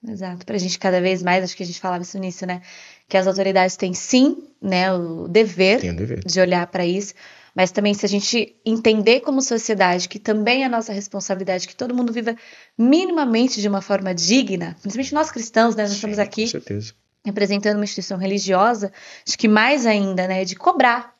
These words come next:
Speaker 1: né, de entender, de ler o livro, de entender o que você vivenciou ali, né, com aquelas pessoas e principalmente o que as pessoas passam,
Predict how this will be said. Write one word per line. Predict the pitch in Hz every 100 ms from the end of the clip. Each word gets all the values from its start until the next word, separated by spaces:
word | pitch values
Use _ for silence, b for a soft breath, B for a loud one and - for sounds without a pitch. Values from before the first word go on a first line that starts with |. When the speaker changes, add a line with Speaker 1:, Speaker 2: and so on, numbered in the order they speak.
| -
Speaker 1:
né, | 202
de | 208 233
entender, | 240 247 233 190 196 226 277 B B
de | 185 240
ler | 220 233 262
o |
livro, | 226 208 214 220
de | 226 190
entender | 214 214 214 214 226
o | 294
que | - 247 226 -
você | 196 214 - 247 262 - _
vivenciou | - 269 285 285 277 254 214 240 B B B B B B _ -
ali, | 208 208 220 294
né, | 285
com | 254
aquelas | 233 220 214
pessoas | 208 - 240 240
e |
principalmente | 247 285 320 302 269
o |
que | -
as | 226
pessoas | - 220 - 285 392 339 -
passam, | 208 196 226 - 269